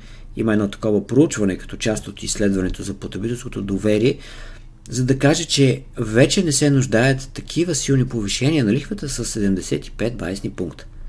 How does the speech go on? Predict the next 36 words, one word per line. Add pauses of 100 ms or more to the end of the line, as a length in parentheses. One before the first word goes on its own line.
(440)
И
че
от
тук
насетне
то
ще
е
само
с
по
петдесет. (960)
В
такъв
случай
ще
се
движим
по (380)
сегашните,
текущи
очаквания
на
пазарите
за
лихва, (320)
както
споменах,
три
цяло
и
пет-четири
процента
след
три
тримесечия.